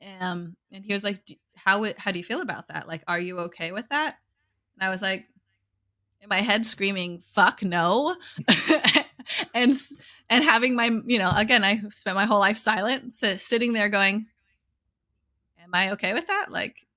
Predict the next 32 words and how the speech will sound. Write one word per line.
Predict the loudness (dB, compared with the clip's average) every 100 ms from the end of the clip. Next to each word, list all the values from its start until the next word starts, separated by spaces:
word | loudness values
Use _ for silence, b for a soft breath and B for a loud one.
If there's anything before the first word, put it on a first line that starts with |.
| _
can | -12 -12 -8
I | -2 -2 -2 -8
do | -16 -18 -18 -8
that | -2 -2 -2
longer | -4 -4 -4 -4 -4 -6
of | -12 -14
being | -20 -20 -20 -20 _
quiet? | -8 -8 -8 -14 -12
Can | -8
I |
continue | -6 -6 -4 -6 -6
to | -12 -14 -6
just | -4 -4
spend | -6 -6 -4
my | -4
whole | -6 -4 -2
life | 2 2 0 -10 _ _ _
silent | -6 -2 -2 -2 -6 -8 _ _ _ _
behind | -8 -2 0 0 -2
you, | -6 -14 -16 -20 _ _ _
sitting | -6 -2 -2 -2
in | -2
the |
front | -2 0 0 0
row, | 2 2 0 -4 b b
keeping | -6 -6 -4 -2
your | -2
kids | 0 -2 -2
quiet | 0 2 2 2 0 0
and | -4 -4
letting | -6 -8 -12
you | -14 -8 -6 -6 -12